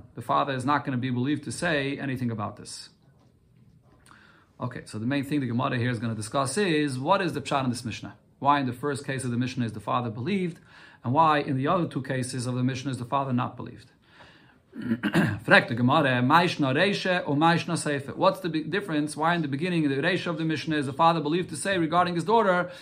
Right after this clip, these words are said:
which is still a katana, that he married her off and he received the get for her? And why in the seifa is he not believed? The other two cases in the Mishnah is he not believed.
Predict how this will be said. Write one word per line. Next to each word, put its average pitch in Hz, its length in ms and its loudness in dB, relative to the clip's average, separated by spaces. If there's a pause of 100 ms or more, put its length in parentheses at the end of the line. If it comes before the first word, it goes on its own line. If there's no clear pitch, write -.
(200)
which 160 180 -2
is 147 100 2
still 185 180 -2
a 180 40 0
katana, 185 680 6
that 170 100 0
he 160 60 0
married 143 280 2
her 180 140 2
off 156 220 6
and 147 80 0
he 127 60 2
received 120 320 0
the 151 60 0
get 196 220 2
for 170 120 -2
her? 160 180 -2 (420)
And 143 80 2
why 175 160 8
in 202 60 0
the 180 60 -2
seifa 202 260 0
is 185 120 -2
he 190 60 -2
not 190 220 2
believed? 170 220 0
The 147 60 2
other 175 160 2
two 175 160 -6
cases 170 340 -2
in 165 60 -4
the 170 60 0
Mishnah 170 280 -4
is 143 60 -2
he 156 60 -4
not 160 200 -2
believed. 147 320 -4